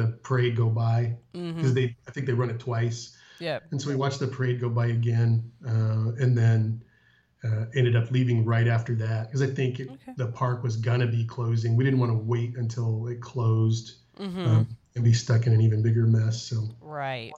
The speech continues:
Speaker 1: and we
Speaker 2: right.
Speaker 1: had done everything we wanted. Like I said, we checked off. Those were the boxes that we had, were try a couple of select, uh, party treats,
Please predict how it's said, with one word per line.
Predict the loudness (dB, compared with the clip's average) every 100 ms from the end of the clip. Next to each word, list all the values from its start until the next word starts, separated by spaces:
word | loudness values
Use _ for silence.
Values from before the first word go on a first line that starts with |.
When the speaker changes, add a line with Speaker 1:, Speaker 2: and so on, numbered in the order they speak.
| -2
Speaker 1:
and | 2
we |
Speaker 2:
right. | 4
Speaker 1:
had | 4
done | 0
everything | -2 -4
we | -4
wanted. | -2 -4 -6
Like | -8 -12
I |
said, | -10
we | -10
checked | -8 -8 -6
off. | -6 -4
Those | -4 -2
were |
the | -2
boxes | -2 -2 -2 -2
that | 0
we | 0
had, | 0 0 2
were | 2 0 -4 -20 -20 -20 _
try | -2 -2
a | 0
couple | -4 -4 -4
of | -4
select, | -6 -6 -6 -12 -20 _ -4
uh, | -2 -2
party | 0 -2 0 -2 -4
treats, | -6 -4 -4 -8 -14 -18